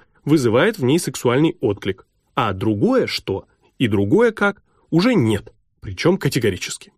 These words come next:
И это ещё не все странности объективного феномена эрогенных зон. Но прежде чем углубиться в изучение предмета, обрисуем картину в общем и целом.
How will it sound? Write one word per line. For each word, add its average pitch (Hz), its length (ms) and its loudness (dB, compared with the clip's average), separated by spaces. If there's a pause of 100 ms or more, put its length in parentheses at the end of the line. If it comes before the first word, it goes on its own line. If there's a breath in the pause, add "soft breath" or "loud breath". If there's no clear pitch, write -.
(200)
И 156 80 2
это 247 300 0
ещё 226 300 0
не 214 140 4
все 147 260 0
странности 180 560 0
объективного 151 760 2
феномена 127 560 0
эрогенных 104 520 -2
зон. 123 260 -2 (640)
Но 143 80 4
прежде 131 340 2
чем 139 240 0
углубиться 135 640 0
в 107 60 -2
изучение 110 460 0
предмета, 220 480 -2
обрисуем 160 680 -2
картину 147 460 0
в 110 120 -2
общем 127 300 0
и 113 140 -8
целом. 90 420 -6